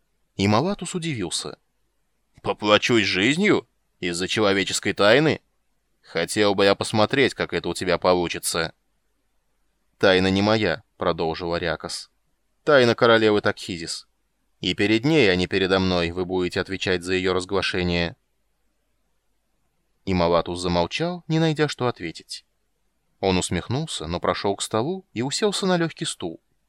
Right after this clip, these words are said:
Потом небрежно махнул рукой и скинул на пол все бумаги и карты Ариакаса, после чего забарабанил пальцами по деревянной крышке с выражением смертной скуки на лице.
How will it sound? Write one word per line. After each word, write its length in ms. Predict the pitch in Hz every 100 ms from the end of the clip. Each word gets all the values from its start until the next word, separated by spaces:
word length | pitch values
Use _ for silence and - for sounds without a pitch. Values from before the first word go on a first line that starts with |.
| -
Потом 340 | 95 95 90
небрежно 420 | 87 87 85 90
махнул 400 | 85 85 98 90
рукой 420 | 87 - 135 151 -
и 80 | 98
скинул 380 | - 98 92 87
на 160 | 87
пол 140 | 90 90
все 180 | - 90
бумаги 420 | 92 90 90 92
и 80 | 92
карты 360 | 101 95 110
Ариакаса, 640 | 110 180 185 - - 82 - _ _ -
после 260 | 92 - 87
чего 300 | 95 85 82
забарабанил 580 | 85 87 87 85 85
пальцами 440 | 80 87 85 87 85
по 120 | 92
деревянной 480 | 90 90 90 87 92
крышке 500 | 165 190 - 80 71
с 120 | -
выражением 500 | 110 127 160 202 185
смертной 420 | - 156 151 147 143
скуки 320 | - 101 85
на 80 | 80
лице. 400 | 85 - 76